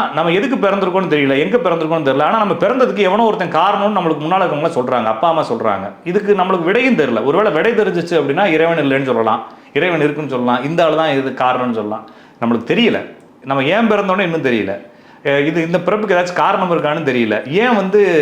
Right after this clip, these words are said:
பிறக்கிறோம், இந்த வீடியோல உட்காந்து பேசுறோம், பேசிட்டு வேகமா செத்து,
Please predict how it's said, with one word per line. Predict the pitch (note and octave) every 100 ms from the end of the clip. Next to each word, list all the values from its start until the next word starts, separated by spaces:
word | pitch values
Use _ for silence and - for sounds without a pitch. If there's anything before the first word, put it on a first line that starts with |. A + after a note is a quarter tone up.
| B2 -
பிறக்கிறோம், | B2 C3+ A2 A#2
இந்த | D3+
வீடியோல | D3 D#3 D3+ D3
உட்காந்து | C3 A#2+
பேசுறோம், | B2+ A#2+ A#2 A2+ C3+
பேசிட்டு | - F#3 F3 E3
வேகமா | D#3 E3
செத்து, | C#3 C#3+